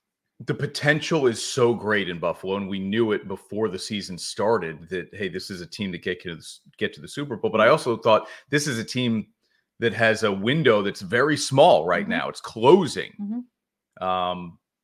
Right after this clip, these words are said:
Speaker 1: but the potential of Allen having only thrown the ball, would you say, fifteen
Speaker 2: Fifteen times.
Speaker 1: times,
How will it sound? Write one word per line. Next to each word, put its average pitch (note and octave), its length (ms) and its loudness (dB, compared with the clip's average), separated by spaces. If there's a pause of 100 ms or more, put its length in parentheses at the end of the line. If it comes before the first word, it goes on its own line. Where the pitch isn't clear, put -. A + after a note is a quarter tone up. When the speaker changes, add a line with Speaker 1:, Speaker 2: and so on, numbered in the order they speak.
(320)
Speaker 1:
but F#2+ 120 -8
the G2+ 80 -12
potential B2+ 540 -8
of F#2 120 -4
Allen F#2 600 -2 (100)
having F2+ 300 -6
only F#2 180 -8
thrown G#2+ 300 -4
the G2+ 60 -2
ball, F#2 260 2
would E2 120 -6
you - 60 -18
say, - 160 -8 (100)
fifteen G#2+ 340 -4
Speaker 2:
Fifteen A3 200 -2
times. F#3+ 320 0
Speaker 1:
times, - 240 -12